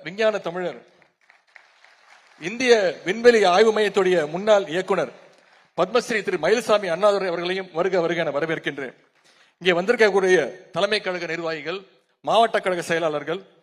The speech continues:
அதே போல இந்த சிறப்பு விழா-, விழாவுக்கு வந்திருந்துள்ள ஒன்றிய, நகர, பகுதி, பேரூர், ஊர்க்கிளை நிர்வாகிகளையும் வரவேற்று மகிழ்கின்றேன். உள்ளாட்சி அமைப்புகளுடைய பிரதிநிதிகள், இளைஞரணி உள்ளிட்ட அனைத்து அணிகளுடைய நிர்வாகிகள்,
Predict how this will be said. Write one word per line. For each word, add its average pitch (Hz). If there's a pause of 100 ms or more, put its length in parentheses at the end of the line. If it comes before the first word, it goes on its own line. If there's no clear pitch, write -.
(380)
அதே 202
போல 220
இந்த 180
சிறப்பு 233 (140)
விழா-, 220 (120)
விழாவுக்கு 196
வந்திருந்துள்ள 175 (680)
ஒன்றிய, 190 (380)
நகர, 190 (260)
பகுதி, 185 (160)
பேரூர், 185 (140)
ஊர்க்கிளை 190
நிர்வாகிகளையும் 185
வரவேற்று 180
மகிழ்கின்றேன். 151 (600)
உள்ளாட்சி 226
அமைப்புகளுடைய 196
பிரதிநிதிகள், 170 (600)
இளைஞரணி 226 (100)
உள்ளிட்ட 208 (240)
அனைத்து 226
அணிகளுடைய 196 (200)
நிர்வாகிகள், 180